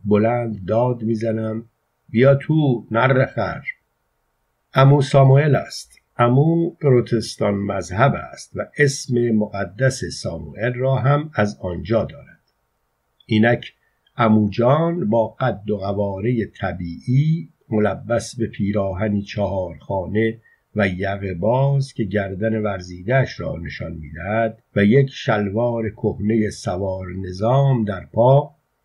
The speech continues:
عمو خدمت وظیفه‌اش را در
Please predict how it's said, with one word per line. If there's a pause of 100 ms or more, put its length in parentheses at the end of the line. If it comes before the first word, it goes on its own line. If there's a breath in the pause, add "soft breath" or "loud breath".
(340)
عمو (460)
خدمت (240)
وظیفه‌اش
را
در